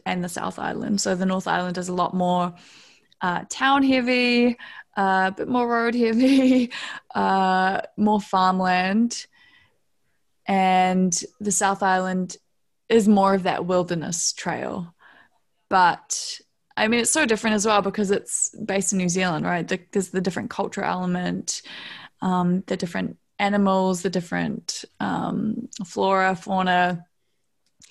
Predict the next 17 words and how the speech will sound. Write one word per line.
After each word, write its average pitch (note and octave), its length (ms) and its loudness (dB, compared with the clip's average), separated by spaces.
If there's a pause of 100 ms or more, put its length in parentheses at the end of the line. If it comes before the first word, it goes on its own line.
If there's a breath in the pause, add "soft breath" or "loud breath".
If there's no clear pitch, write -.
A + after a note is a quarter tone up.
(360 loud breath)
all G#3+ 220 4
of F3+ 80 4
that. F3 240 2
And, G#3+ 380 2
and G3 140 -2
like F#3+ 140 -2
I G3 80 2
said G3 180 0
before, F3+ 420 0
we F#3+ 120 4
don't E3+ 180 -2
have E3+ 100 -2
switchbacks. - 720 -8 (880 loud breath)
Whoever A#3 340 4
built G#3 240 2
the G#3+ 60 -2
trails, G3+ 580 2